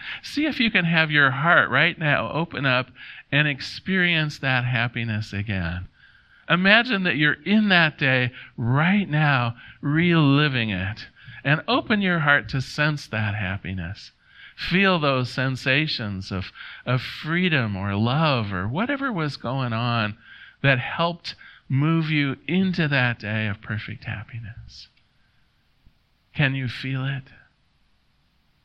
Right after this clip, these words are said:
Can you see it? There may even be smells and tastes, <laughs> right? Maybe there's that birthday cake, or,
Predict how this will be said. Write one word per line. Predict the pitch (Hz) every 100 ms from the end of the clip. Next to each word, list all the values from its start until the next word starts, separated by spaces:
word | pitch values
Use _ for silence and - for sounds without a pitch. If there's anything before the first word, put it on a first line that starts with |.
| -
Can | - 143
you | 139
see | 123 - 120 147
it? | 139 - - _ _ _ _ _ _ _ _ _ -
There | 143
may | 165 196
even | 226 220 175
be | 143 139
smells | - 123 120 143 160 135
and | 120 110
tastes, | - 151 135 117 - - -
<laughs> |
right? | 123 - - 170 - - 170 196 -
Maybe | 175 185
there's | 165 170
that | 160 127 120
birthday | 135 165 - 160 151
cake, | 135 156 107 101 -
or, | 120